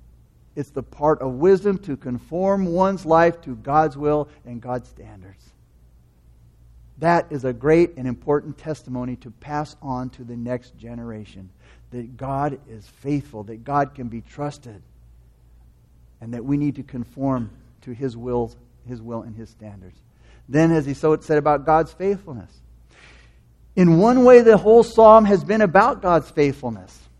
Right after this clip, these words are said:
God's faithfulness in the past and the prayer of the psalmist that God will stay faithful to him in his older years. Here at the end of the theme, it's the same. Because it's the last and the main thing that the psalmist wants to say to those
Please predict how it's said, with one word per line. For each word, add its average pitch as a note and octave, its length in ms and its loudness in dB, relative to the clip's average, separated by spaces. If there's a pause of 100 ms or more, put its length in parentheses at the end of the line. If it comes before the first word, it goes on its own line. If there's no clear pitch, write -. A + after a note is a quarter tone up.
(520)
God's G#3+ 420 2
faithfulness A3+ 640 4
in D#3+ 100 -4
the C#3+ 100 -2
past A3+ 520 -4
and D#3+ 120 -8
the D3 60 -4
prayer G#3+ 420 4
of E3 180 0
the D#3 100 -6
psalmist G3 420 0
that D#3+ 160 -6
God F3+ 300 6
will F3+ 140 -2
stay B3 340 4
faithful D#3+ 420 -2
to F#3+ 160 -6
him F3 260 -6
in F#3+ 80 -10
his F#3+ 180 -10
older E3 280 -6
years. A3 540 -12 (840)
Here C4 220 2
at B3+ 140 6
the B3 160 -2
end B3+ 100 -2
of A#3+ 60 -4
the A3+ 120 0
theme, B3 420 0
it's G3+ 200 -2
the G#3 140 -8
same. A3+ 560 -10 (680)
Because G3+ 300 4
it's G3+ 140 6
the G3 100 4
last A3+ 480 6
and G3 100 0
the F#3+ 60 2
main A3+ 400 2
thing E3+ 500 0 (100)
that F#3 140 2
the F#3 120 -2
psalmist G#3+ 400 2
wants G3+ 300 -2
to G3 100 -4
say A3+ 260 4
to B3 100 6
those G3+ 300 4